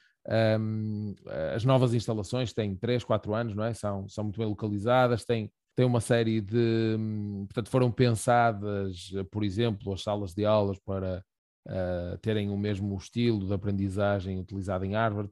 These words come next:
por exemplo. Eh, tem também impacto, eh, a questão das instalações e depois uma, uma outra questão também,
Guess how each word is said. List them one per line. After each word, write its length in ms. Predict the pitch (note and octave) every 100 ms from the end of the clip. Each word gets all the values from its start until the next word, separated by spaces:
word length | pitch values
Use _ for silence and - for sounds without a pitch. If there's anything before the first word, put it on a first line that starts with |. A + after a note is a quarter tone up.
| -
por 80 | G2
exemplo. 440 | F2 A2 A#2+ - _ _ _ _
Eh, 380 | - A2 A2 G#2+ - -
tem 160 | D3
também 420 | C3+ C3 B2+ B2+
impacto, 680 | A#2 G2 A2 A#2 - - D3 - _ _ -
eh, 300 | A2 G#2+ -
a 60 | A2+
questão 360 | - - A#2
das 220 | A2+ G#2+
instalações 880 | G#2+ - A2+ G#2+ - B2+ C#3 D3+ - _ _ F2 -
e 140 | A#2
depois 400 | C3 - D3+ A#2+
uma, 280 | C3 C3+ C3+
uma 180 | C3+ C#3
outra 280 | C#3 C3+ B2
questão 280 | - C3+ A#2+
também, 280 | C3 C3